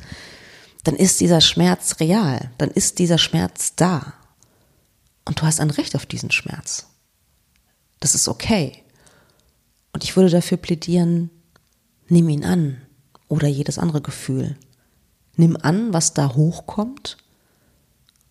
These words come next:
Und vielleicht schaust du auch noch mal, vielleicht schließt du einen Moment die Augen und guckst mal, wo du dieses Gefühl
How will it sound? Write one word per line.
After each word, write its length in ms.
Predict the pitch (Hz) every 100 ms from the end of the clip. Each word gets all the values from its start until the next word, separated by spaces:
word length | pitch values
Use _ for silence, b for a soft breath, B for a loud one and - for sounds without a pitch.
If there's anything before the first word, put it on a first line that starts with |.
| _
Und 440 | 175 170 170 - - -
vielleicht 380 | - 185 180
schaust 380 | - 202 214 -
du 80 | 196
auch 240 | 185 185
noch 200 | 185 180
mal, 300 | 180 180 185
vielleicht 260 | 180 175 -
schließt 280 | - 196 -
du 40 |
einen 200 | - 175
Moment 240 | 170 170 170
die 120 | -
Augen 360 | 170 190 190
und 280 | 185 170 - B B B B B B _ _ - _ -
guckst 420 | - - - -
mal, 540 | 175 175 175 175 233 - _ _
wo 240 | 151 160 196
du 120 | 196
dieses 360 | 156 165 165 -
Gefühl 800 | 160 - 190 190 202 202 202